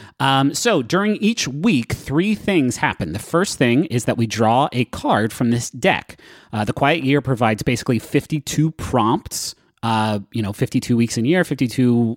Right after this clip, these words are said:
uh, cards in a deck of cards. Uh,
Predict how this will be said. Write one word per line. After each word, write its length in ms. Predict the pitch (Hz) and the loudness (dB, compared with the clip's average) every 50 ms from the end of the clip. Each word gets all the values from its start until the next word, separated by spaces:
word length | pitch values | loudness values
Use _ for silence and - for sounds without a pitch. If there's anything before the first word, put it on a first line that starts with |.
| - | -4
uh, 300 | - 117 110 110 110 110 | -4 -2 -2 0 0 -2
cards 400 | 107 - - 165 160 160 147 - | -2 0 0 2 2 2 2 2
in 80 | 147 127 | 0 0
a 40 | 117 | 0
deck 200 | - - - - | 0 -2 -4 -6
of 80 | 101 | -6
cards. 600 | - - 196 196 190 190 180 175 - - - - - - - - - - - _ _ - | -2 0 2 4 2 2 0 -2 -6 -10 -12 -12 -14 -20 -20 -20 -20 -20 -20 _ _ -8
Uh, 320 | - 120 113 110 107 107 | -4 -2 0 0 0 0